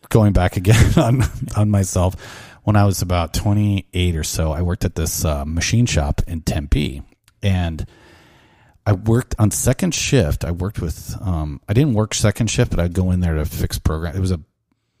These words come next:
we basically had to program the C N C machines and stuff. And so I'd have to go in there sometimes and fix a program.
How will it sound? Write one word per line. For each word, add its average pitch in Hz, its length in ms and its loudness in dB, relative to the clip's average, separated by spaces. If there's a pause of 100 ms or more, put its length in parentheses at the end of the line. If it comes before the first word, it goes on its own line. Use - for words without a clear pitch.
we 98 100 -6
basically 92 400 0
had 82 160 -2
to 76 100 -2
program 78 420 -4
the 73 60 -8
C - 160 -6
N 78 120 -8
C 82 160 -6
machines 101 440 -4
and 120 80 -6
stuff. - 240 -2 (140)
And 98 300 0 (580)
so - 160 4
I'd 131 140 6
have 127 140 4
to 120 60 4
go 98 180 4
in 101 60 4
there 104 120 4
sometimes 95 540 0
and 78 340 -8
fix - 260 -2
a - 40 -10
program. 80 640 -6